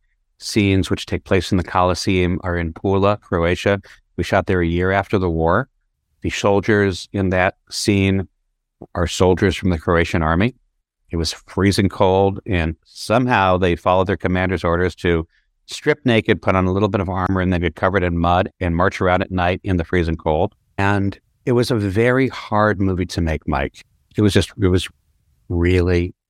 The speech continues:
difficult. And it was so hard, I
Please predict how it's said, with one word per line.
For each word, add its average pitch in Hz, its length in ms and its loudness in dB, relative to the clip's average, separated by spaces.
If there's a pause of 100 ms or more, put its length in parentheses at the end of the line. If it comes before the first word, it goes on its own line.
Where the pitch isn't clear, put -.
(300)
difficult. - 640 -2 (560)
And 98 720 0 (640)
it 113 120 -4
was 113 120 -4
so 165 320 -2
hard, 113 480 2
I 101 100 -4